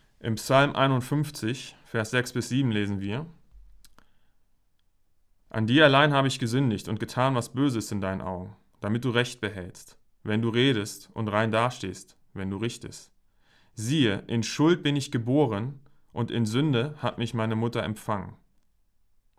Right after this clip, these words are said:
Das ist, was ich vorhin meinte. Das heißt, selbst schon das neugeborene Baby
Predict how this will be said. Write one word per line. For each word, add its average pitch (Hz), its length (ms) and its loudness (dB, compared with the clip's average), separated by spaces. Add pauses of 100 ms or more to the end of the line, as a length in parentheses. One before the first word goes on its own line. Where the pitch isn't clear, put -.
(1160)
Das 110 160 -2
ist, 117 100 -6
was 120 140 0
ich 120 80 -4
vorhin 117 260 0
meinte. 117 320 2
Das 95 200 -6
heißt, 110 220 0
selbst 123 280 0
schon 123 420 -4 (400)
das - 220 -4
neugeborene 120 720 2
Baby 117 500 -2